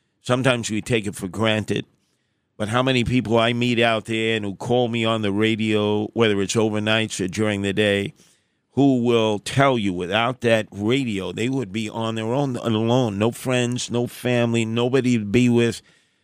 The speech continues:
Uh, they know your life, Margo. They know John's life. They know the lives of the different presenters here, the hosts and hostesses, the different personalities. And they look forward to listening to the radio as,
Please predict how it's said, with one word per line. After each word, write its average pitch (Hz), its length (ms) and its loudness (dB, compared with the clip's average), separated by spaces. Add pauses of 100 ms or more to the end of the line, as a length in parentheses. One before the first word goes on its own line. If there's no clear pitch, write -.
(160)
Uh, 95 60 -6
they 110 180 2
know 123 200 2
your 120 240 6
life, 131 340 0
Margo. 120 400 -2
They 117 140 -2
know 110 180 -6
John's 120 540 0
life. 117 420 0
They 107 140 -4
know 113 160 -4
the 101 120 -2
lives 110 460 0
of 101 100 0
the 104 120 -2
different 104 520 -6
presenters 113 680 -2
here, 113 200 0
the 92 280 -2
hosts 123 420 0
and 92 140 -6
hostesses, 110 800 -2
the 95 100 -6
different 107 320 -8
personalities. 107 1000 -2 (520)
And 120 180 2
they 123 80 4
look 135 220 2
forward 160 560 0
to 113 100 -4
listening 107 480 -6
to 113 100 -6
the 107 100 -4
radio 107 460 -2
as, 117 300 -2